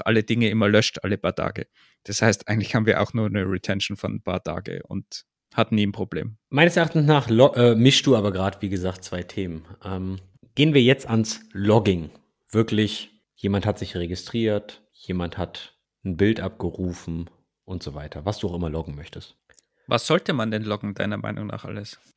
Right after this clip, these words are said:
Speaker 1: Also in einem zentralen System, weil ich, ich hab da ja Nginx-Logs, ich hab vielleicht sogar einen Load Balancer, wo, wo noch Logs sind, ich hab Datenbank-Logs, ich hab System-Logs vom Host. Was,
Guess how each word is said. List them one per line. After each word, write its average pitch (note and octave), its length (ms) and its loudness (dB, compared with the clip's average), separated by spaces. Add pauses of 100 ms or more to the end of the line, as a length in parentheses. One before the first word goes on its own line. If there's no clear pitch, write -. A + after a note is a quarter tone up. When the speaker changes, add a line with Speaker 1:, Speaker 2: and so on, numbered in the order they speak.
(160)
Speaker 1:
Also A#2 220 0
in A#2 100 2
einem A#2 140 0
zentralen G#2+ 500 2
System, G2+ 480 -6
weil G#2 160 2
ich, A2+ 220 0
ich A#2+ 80 -2
hab A#2+ 120 -4
da A2 80 0
ja G2+ 320 4 (340)
Nginx-Logs, A#2 1300 0
ich A2 140 -6
hab A2 100 -8
vielleicht G2+ 240 -4
sogar A2 200 -4
einen A2 100 -6
Load B2 240 0
Balancer, A2+ 560 0
wo, G#2+ 200 -4
wo A2+ 120 -6
noch G#2+ 180 -6
Logs G#2+ 320 -4
sind, G#2+ 300 -4
ich G#2+ 140 -6
hab G#2 200 -8
Datenbank-Logs, A2 1080 -2
ich G#2+ 160 -10
hab A2+ 100 -10 (400)
System-Logs A2+ 1160 0
vom G#2+ 300 -10
Host. A#2+ 500 -2
Was, - 380 -8